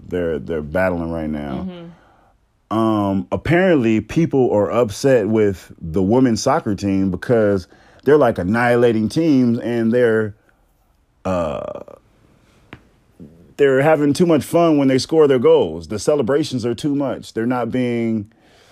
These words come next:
Speaker 1: uh, uh, sportsmanlike.
Speaker 2: And they're, they think the celebrations are too much because they're already in a lead when they're
Speaker 1: Yeah,
Speaker 2: celebrating.
Speaker 1: but fu-,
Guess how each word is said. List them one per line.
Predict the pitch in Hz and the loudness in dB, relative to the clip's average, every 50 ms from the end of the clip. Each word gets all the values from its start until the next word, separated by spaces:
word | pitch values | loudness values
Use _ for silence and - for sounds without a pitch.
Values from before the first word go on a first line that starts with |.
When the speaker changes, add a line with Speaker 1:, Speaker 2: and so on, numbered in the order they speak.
| _ _ _ _ _ _ _ _ - | _ _ _ _ _ _ _ _ -10
Speaker 1:
uh, | - - _ _ _ | -10 -10 _ _ _
uh, | 101 117 110 104 98 95 95 90 90 | 2 2 4 4 4 2 2 0 -2
sportsmanlike. | 90 - - 131 139 139 131 - 110 101 95 90 80 69 - | -4 -4 0 2 2 2 2 0 -2 -2 -2 -2 -4 -4 -4
Speaker 2:
And | 202 208 202 196 | -4 -4 -4 -4
they're, | 208 202 202 | -4 -4 -4
they | 202 208 208 | -4 -6 -6
think | - 262 262 254 240 | -6 -8 -10 -10 -12
the | 226 | -10
celebrations | - 233 214 208 196 202 196 196 196 196 175 | -8 -8 -6 -6 -6 -6 -8 -8 -10 -10 -12
are | 175 | -12
too | 175 - 180 | -14 -14 -12
much | 175 170 170 - - | -12 -12 -14 -14 -16
because | 170 - 175 165 | -14 -12 -12 -8
they're | 165 170 - - | -8 -8 -6 -6
already | 175 175 180 180 175 170 - - | -6 -6 -4 -6 -6 -10 -12 -12
in | 170 160 | -12 -12
a | 156 151 151 | -12 -10 -10
lead | 151 151 160 156 151 147 147 143 | -10 -10 -10 -10 -10 -10 -10 -10
when | - - 202 220 | -10 -10 -8 -6
they're | 247 208 | -4 -4
Speaker 1:
Yeah, | 131 - | -4 -4
Speaker 2:
celebrating. | 156 147 143 139 - - - 113 90 | -4 -8 -10 -12 -12 -10 -8 -8 -8
Speaker 1:
but | - - | -10 -14
fu-, | - _ - - | -20 _ -20 -20